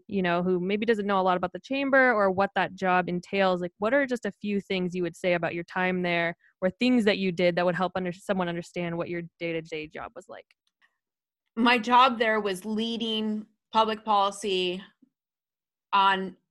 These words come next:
Speaker 2: international issues. Um, and that's very important for San Diego because we are on an international border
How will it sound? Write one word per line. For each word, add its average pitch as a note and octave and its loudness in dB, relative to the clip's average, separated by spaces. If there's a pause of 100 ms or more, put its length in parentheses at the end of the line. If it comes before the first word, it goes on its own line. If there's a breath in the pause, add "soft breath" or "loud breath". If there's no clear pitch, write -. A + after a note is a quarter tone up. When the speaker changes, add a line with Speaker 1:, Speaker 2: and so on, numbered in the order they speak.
Speaker 2:
international G3+ 0
issues. F#3 -6 (500)
Um, F3 -4 (200)
and G3+ -2
that's G#3 0 (100)
very A3+ 2
important G#3+ -6
for G#3+ -10
San G3 -6
Diego G3+ 0
because G#3 -4
we F#3+ -6
are G3 0
on F#3+ -4
an F#3 -4
international F#3 -6
border A#3 -2